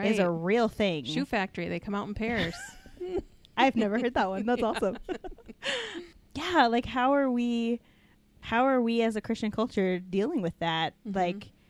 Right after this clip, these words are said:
Speaker 1: you know, you at twenty, I don't know, I just feel like people asking me, like, where the man fits in my life at twenty is, like, that's assuming a lot of things about my life.
Speaker 2: Mm-hmm, mm-hmm.
Speaker 1: Um,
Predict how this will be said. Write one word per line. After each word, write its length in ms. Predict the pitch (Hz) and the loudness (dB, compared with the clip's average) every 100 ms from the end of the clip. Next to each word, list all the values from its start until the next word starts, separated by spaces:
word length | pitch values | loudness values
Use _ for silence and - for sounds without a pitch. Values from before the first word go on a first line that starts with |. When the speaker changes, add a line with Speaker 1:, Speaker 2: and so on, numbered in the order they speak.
| _ _ _ | _ _ _
Speaker 1:
you 120 | 196 | -4
know, 320 | 196 175 180 - - | -2 0 -2 -4 -8
you 520 | 190 214 220 220 202 _ _ _ _ _ - | -4 0 0 0 -4 _ _ _ _ _ -8
at 160 | 202 226 | -4 -4
twenty, 640 | - 233 262 220 196 190 - _ _ _ _ - | -2 0 2 0 -2 -6 -10 _ _ _ _ -8
I 60 | 240 | 0
don't 140 | 254 | 2
know, 100 | 285 | 4
I 80 | 262 | 4
just 220 | 214 202 | 2 -4
feel 220 | - 226 220 | 0 2 4
like 280 | 208 208 | 2 0
people 300 | - 220 220 | -2 0 2
asking 460 | 185 196 - 220 202 | 0 -2 -4 -4 -4
me, 240 | 185 185 | -4 -2
like, 260 | 180 180 - - | 0 -2 -2 0
where 220 | 180 196 | 2 2
the 60 | |
man 220 | 190 185 190 | 0 0 0
fits 220 | 190 185 | -2 -2
in 60 | 196 | -2
my 120 | 190 | 0
life 220 | 190 196 | 0 2
at 120 | 185 | 0
twenty 360 | - 220 233 190 | -2 -2 -2 -2
is, 140 | 185 180 | -2 -2
like, 260 | 165 170 - - - _ _ | -4 -6 -12 -20 -20 _ _
that's 180 | - 254 | -4 -2
assuming 440 | 233 - 226 233 190 | -2 0 2 2 0
a 80 | 180 | 0
lot 220 | 185 190 | 0 0
of 60 | |
things 280 | - 175 165 | -2 -8 -8
about 200 | - 156 | -6 -6
my 120 | 143 165 | -4 -2
life. 280 | 160 151 | -2 -2
Speaker 2:
Mm-hmm, 320 | 196 190 202 240 | -4 -4 -6 -8
mm-hmm. 200 | 240 185 | -6 -2
Speaker 1:
Um, 460 | 180 196 165 180 | -2 -2 -6 -10